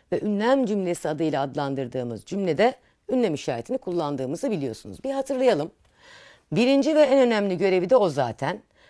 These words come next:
Yani duyguların ifadesinde kullanılan sesleri alıyorsunuz. Duyguların ifadesinde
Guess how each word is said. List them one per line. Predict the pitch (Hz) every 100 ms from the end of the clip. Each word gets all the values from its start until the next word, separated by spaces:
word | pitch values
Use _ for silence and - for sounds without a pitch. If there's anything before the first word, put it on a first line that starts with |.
| _ -
Yani | 240 269 175 - _ _ _ _ _ _ _ 139
duyguların | 202 220 247 262 277 302 -
ifadesinde | 196 - 202 202 196 - 196 185 214
kullanılan | - 180 175 175 175 165 160
sesleri | - 202 - 226 220
alıyorsunuz. | 190 147 120 - - - - _ _ _ _ _ -
Duyguların | 180 196 202 208 226 262 285 - -
ifadesinde | 180 180 170 165 160 - - 143 139 165 233